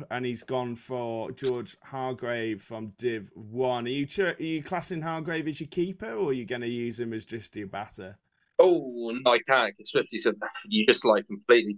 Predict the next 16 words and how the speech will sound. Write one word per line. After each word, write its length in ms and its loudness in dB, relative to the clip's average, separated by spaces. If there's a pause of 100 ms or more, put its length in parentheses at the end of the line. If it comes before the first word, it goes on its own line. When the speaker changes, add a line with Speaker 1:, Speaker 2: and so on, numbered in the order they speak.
Speaker 2:
put 160 -4
that 120 2 (100)
out. 60 0 (160)
But 100 4 (840)
no, 240 8
because 440 0 (460)
Swifty's 460 2
gonna 160 4
play 220 6
a 40 4
lot, 200 2
isn't 120 6
he? 80 8
I, 220 4
I 80 -4 (760)
Speaker 1:
Uh, 200 -14